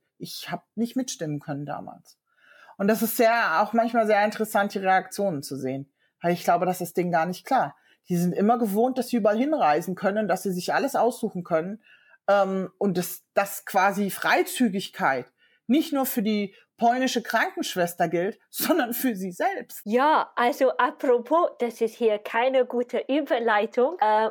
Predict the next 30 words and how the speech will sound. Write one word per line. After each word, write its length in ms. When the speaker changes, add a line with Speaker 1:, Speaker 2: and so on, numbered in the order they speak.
Speaker 2:
meine 260
Schwester 720
hat, 300
ähm, 360
einen 340
Podcast-Tipp. 1040
Also 220
sie 220
hat 140
mir 140
den 280
Podcast 880
Capital 800
empfohlen. 720
Und 140
das 200
ist 140
Speaker 1:
Ja. 80
Speaker 2:
eine 560
Satire 600
über 160
den 240
Brexit. 560
Vielleicht 480
kennst 420
du 80
ihn. 340
Speaker 1:
Ja, 540
kenn 300
ich. 260